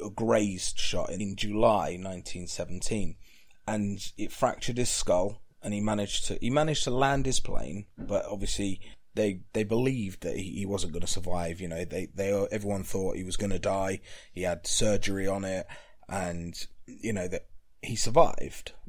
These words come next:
You know, <laughs> strange, strangely enough, he survived a shot to the head. He had surgery and a fractured skull, but he was that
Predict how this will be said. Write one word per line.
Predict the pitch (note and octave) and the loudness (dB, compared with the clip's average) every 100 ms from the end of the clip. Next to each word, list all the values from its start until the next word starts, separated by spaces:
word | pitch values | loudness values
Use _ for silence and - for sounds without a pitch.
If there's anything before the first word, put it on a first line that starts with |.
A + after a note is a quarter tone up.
| - | -8
You | G#2+ | -6
know, | F2 | -2
<laughs> | |
strange, | - B2+ D3+ A#2 - - - - | 4 6 6 6 4 2 0 0
strangely | A#2+ A#2 G#2 | 0 2 0
enough, | G#2 G2 | 0 -2
he | - | -2
survived | F#2+ G#2+ A2+ G#2+ F2+ | 0 4 6 4 2
a | |
shot | G2 G2+ - | 0 0 2
to | - | 2
the | F#2+ | 2
head. | F#2+ G2 F#2+ | 2 2 0
He | |
had | G2 F#2+ | -2 0
surgery | - G2 G2 - F#2+ F#2+ | 2 4 4 4 0 0
and | F#2 | 0
a | |
fractured | - G2+ - - | 0 0 -2 2
skull, | - - G#2+ - - - - - - | 6 8 8 6 -4 -10 -18 -18 -2
but | G#2+ G2+ - - - - - | 0 0 -4 -18 -20 -20 -10
he | - B2+ | 0 2
was | A#2+ A#2 - | 4 4 6
that | C#3+ A2 | 8 6